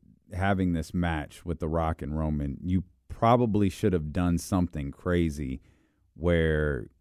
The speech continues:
Cody got the hell beat out of him before or during the Royal Rumble,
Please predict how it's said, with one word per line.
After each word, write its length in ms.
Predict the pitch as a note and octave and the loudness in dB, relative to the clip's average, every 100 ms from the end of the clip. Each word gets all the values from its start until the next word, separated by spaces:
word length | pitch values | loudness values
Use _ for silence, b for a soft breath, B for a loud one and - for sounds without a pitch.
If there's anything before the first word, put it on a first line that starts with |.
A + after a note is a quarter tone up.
| - | -18
Cody 380 | - G#2 F#2+ F2 | 2 4 4 2
got 260 | E2 - | 0 0
the 200 | D#2+ C#2+ - - | -4 -6 -8 -16
hell 280 | D#2+ F2+ F#2 | 0 4 4
beat 240 | D#2+ D#2 | 2 -2
out 180 | D2+ D2 | 0 -2
of 100 | D2 | -2
him 140 | D2 C#2+ | -2 -4
before 580 | D2 D#2+ D#2 D2+ D2 - - - - - | -4 -2 0 0 -2 -6 -20 -20 -14 -2
or 220 | E2+ D2 C2 | 0 0 -2
during 480 | G#2+ F#2+ F#2+ D#2+ D2+ | 4 6 6 4 0
the 80 | E2 | 0
Royal 340 | E2+ E2+ D#2+ | 2 4 4
Rumble, 460 | D#2 F2+ F2+ D2+ | 2 4 4 0